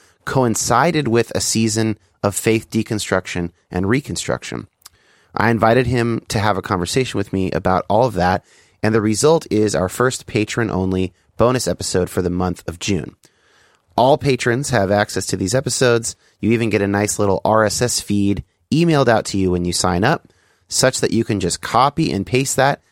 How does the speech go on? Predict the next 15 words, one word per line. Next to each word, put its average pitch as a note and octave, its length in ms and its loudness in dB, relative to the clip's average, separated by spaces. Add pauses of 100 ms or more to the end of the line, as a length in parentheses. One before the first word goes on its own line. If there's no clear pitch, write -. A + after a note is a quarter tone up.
(120)
into A2 240 -2
your E2+ 140 -2
favorite A2+ 460 0
podcast F#2 640 -2
app, - 320 -4 (400)
and F#2+ 200 0
these F#2+ 240 0
bonus B2 400 0
episodes F#2 640 -2 (260)
show - 240 -2
up F#2 180 -2
automatically G#2+ 800 0
just - 200 -6
the A#2 80 -2
same F#2+ 380 -2